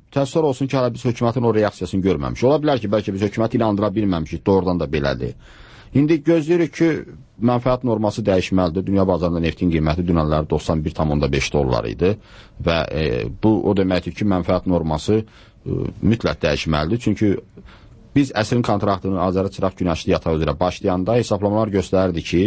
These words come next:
onların açıqlamalarına görə səkkiz milyard bunun smeta dəyəridir. İndi yalnız kapital xərcləri on dörd milyardı ötübdür.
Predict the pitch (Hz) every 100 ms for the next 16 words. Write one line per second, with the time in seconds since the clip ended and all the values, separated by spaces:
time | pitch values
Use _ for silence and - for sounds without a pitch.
0 | 120 92 92 92 92 80 - 82 80 78
1 | 80 80 117 - 107 - 120 92 80 95
2 | - _ _ - - _ _ - 101 113
3 | - - 107 98 80 67 62 65 64 -
4 | - - 123 139 151 143 117 - 117 -
5 | 117 - 87 95 110 113 110 - 98 90
6 | 82 80 82 - 69 -